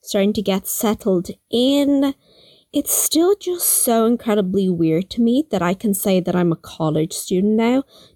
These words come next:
doing, you know, the course of my dreams, basically.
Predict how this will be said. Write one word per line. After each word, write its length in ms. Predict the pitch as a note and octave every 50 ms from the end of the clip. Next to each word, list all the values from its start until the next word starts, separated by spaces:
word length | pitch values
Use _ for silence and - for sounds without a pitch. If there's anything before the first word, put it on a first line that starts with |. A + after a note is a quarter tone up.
| _
doing, 560 | - G#3+ G#3+ G#3 G3+ G3 G3 G3 F#3+ G3 - - _
you 140 | - A3 G#3+
know, 160 | G#3 F#3 F#3
the 100 | F#3+ G3+
course 540 | G3 - - - - F#3+ F#3 G3 - - -
of 80 | G#3+ -
my 460 | G3 F#3 F3+ F3 F3 F3 D#3 D3+ - - -
dreams, 720 | - - - E3 F3+ G#3 A3 G3 E3+ D#3 D3+ F3+ G3 - - _ _ _
basically. 800 | - F3 E3+ G3+ - - D#3 A2 - - C3+ F#2 F2 A2+ A#3 -